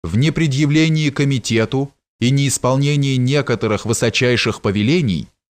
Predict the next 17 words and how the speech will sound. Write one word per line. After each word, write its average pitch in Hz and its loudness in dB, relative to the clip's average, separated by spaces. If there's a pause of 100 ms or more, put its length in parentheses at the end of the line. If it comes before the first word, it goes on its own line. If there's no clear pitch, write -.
(140)
невзирая 113 2
на 117 0
многократно 117 0
изъявленные 110 0
ему 113 -2
государем-императором 107 0 (200)
строгие 110 0
напоминания, 101 0 (240)
выговоры 95 0 (340)
и 101 -2
в 98 -2
самое 120 2
взыскание, 98 -2 (400)
полагает 113 0 (800)
утвердить 143 0
приговор 120 0
Сената 107 -2